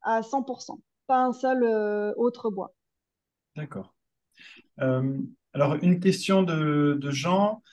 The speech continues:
Speaker 2: Euh, il y a tout un volet, ben, le volet, vous l'avez présenté sur l'analyse, en fait, de ces charbons, de ces, de cette charpente. Euh, il y a bien sûr tout le volet de la restauration. Dans quelle mesure, euh, est-ce que les personnes qui aujourd'hui travaillent sur la restauration regardent vos travaux ? Qu'est-ce qu'ils recherchent ?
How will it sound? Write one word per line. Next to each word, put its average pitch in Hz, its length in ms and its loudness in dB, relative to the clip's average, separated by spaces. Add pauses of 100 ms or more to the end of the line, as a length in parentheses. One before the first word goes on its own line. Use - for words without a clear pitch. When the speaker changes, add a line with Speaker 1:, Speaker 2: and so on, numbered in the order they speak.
(220)
Speaker 2:
Euh, 131 580 2 (120)
il 147 100 -8
y 151 100 -2
a 147 220 4
tout 156 220 -6
un 151 120 4
volet, 151 400 0
ben, 127 340 -4
le 135 120 -4
volet, 165 240 2
vous 165 160 0
l'avez 147 180 -2
présenté 151 540 -4
sur 131 340 -2
l'analyse, 143 440 4
en 143 80 0
fait, 147 160 -2
de 127 140 -8
ces 127 200 -4
charbons, 135 420 -2
de 127 120 -8
ces, 120 260 -4
de 120 80 -10
cette 131 160 -2
charpente. 180 480 -2 (560)
Euh, 143 120 4
il 143 60 4
y - 20 4
a 151 40 6
bien 156 120 4
sûr 180 140 -2
tout 214 100 0
le 185 60 2
volet 190 160 4
de 208 40 0
la 151 100 4
restauration. 170 720 0
Dans 165 160 0
quelle 226 240 0
mesure, 190 560 -4 (180)
euh, 151 380 -8
est-ce 147 140 -4
que 214 80 -4
les 190 100 2
personnes 208 340 0
qui - 100 -6
aujourd'hui 160 260 -4
travaillent 165 160 0
sur 165 120 -4
la 143 120 2
restauration 160 640 -2 (200)
regardent 180 600 6
vos 151 160 0
travaux ? 160 340 0
Qu'est-ce 160 220 -4
qu'ils 156 160 -2
recherchent ? 175 560 0